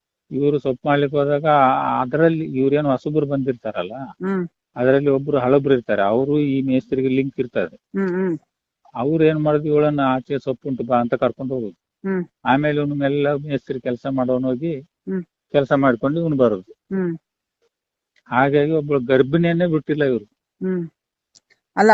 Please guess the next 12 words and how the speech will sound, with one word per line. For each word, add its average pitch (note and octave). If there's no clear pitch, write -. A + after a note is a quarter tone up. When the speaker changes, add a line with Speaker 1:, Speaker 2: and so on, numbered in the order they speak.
Speaker 2:
ಕೆಲಸದವ್ರ A#3
ಇಲ್ಲ C4
ಉದಯ್ G3+
ಜೈನ್? F#3
Speaker 1:
ಅಲ್ಲ, F#3
ಅವರಲ್ಲ. D#3+
Speaker 2:
ಅವರಲ್ಲ, E3+
ಇಲ್ಲ, F3+
ಅಲ್ಲಿ G#3
ಕೆಲ್ಸ F#3+
ಮಾಡೋರು. F#3
Speaker 1:
ಮಾಡ್ಸೋರು, C3